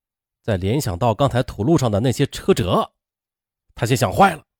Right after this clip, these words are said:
撤吧。于是他立刻的就钻进了庄稼地，绕了一个大大的圈子之后，小心翼翼的折回了城里。呃，敲诈小姐 B 的落空，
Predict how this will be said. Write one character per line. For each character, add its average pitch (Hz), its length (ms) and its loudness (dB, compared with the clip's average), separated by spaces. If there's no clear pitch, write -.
撤 254 180 4
吧。 190 160 -2
于 131 100 2
是 143 140 2
他 131 120 2
立 170 200 6
刻 185 100 0
的 160 100 2
就 147 140 2
钻 175 220 4
进 156 120 2
了 143 80 4
庄 180 160 4
稼 147 120 2
地， 196 200 -2
绕 233 220 6
了 185 100 6
一 175 80 2
个 208 100 6
大 202 240 -2
大 208 120 2
的 147 100 0
圈 269 300 4
子 143 80 2
之 170 100 2
后， - 320 4
小 95 320 -2
心 135 240 0
翼 175 200 -4
翼 220 200 0
的 110 100 -2
折 110 260 4
回 107 160 -2
了 104 100 2
城 101 240 -4
里。 104 140 -8
呃， 180 200 2
敲 247 260 2
诈 240 200 4
小 180 260 6
姐 160 160 6
B 214 160 2
的 156 100 6
落 160 240 6
空， 202 380 2